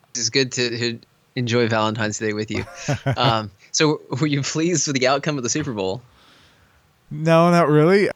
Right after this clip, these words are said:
Speaker 2: Even the
Speaker 1: Such
Speaker 2: ads were
Speaker 1: is
Speaker 2: garbage.
Speaker 1: See, I didn't see. I was sort of chasing my little boy around the house we were at, so,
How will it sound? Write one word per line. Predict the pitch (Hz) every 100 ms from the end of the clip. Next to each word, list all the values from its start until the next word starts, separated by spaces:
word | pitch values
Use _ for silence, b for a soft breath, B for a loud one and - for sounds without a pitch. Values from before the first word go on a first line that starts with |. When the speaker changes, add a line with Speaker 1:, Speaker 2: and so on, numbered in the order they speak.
| _
Speaker 2:
Even | 127 160 175
the | 117
Speaker 1:
Such | 92
Speaker 2:
ads | 101 104 90
were | 90
Speaker 1:
is | 82
Speaker 2:
garbage. | 82 80 82 80 78 78 - - _ _ -
Speaker 1:
See, | - 95
I | 92 98
didn't | 98 95
see. | - 95 B B
I | 113
was | 107
sort | 117
of | 92
chasing | - 107 - 101
my |
little | 98 101
boy | 98 104
around | 104 101 101 101 104 b _
the | 107
house | 107 104
we | 110
were | 95 92
at, | 95 92
so, | - 95 95